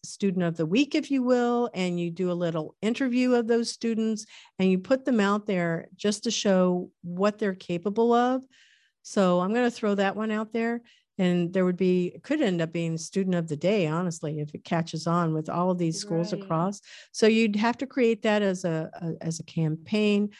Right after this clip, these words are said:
Speaker 1: really push that out there so that the s-, the teachers are sharing it with the students and to create more engagement. Um, you could also share, one of the things that Simfluence does for us is it tells us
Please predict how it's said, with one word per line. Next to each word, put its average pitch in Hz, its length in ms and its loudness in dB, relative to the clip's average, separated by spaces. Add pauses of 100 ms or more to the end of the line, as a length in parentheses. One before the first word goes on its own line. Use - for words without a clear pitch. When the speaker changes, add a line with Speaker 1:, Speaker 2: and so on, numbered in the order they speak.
(220)
Speaker 1:
really 196 220 4
push 208 380 -6
that 185 220 0
out 180 280 0
there 180 300 0
so 185 220 -4
that 165 300 -2 (100)
the 170 80 0
s-, 156 300 -4 (400)
the 160 100 -2
teachers 175 680 0
are 160 160 -4
sharing 170 420 0
it 170 140 -4
with 165 220 -4
the - 80 -8
students 170 640 -2 (380)
and 190 120 2
to 190 80 4
create 208 420 2
more 190 180 0
engagement. 180 680 -2 (340)
Um, 170 420 2
you 220 140 -2
could 349 160 2
also 269 320 0
share, 214 560 0
one 180 220 -4
of 208 100 0
the 208 80 0
things 202 340 -2
that - 120 -6
Simfluence 175 640 -2
does 196 240 2
for 170 180 -2
us 214 300 -2
is 175 140 -4
it - 180 -6
tells 190 400 0
us 175 360 0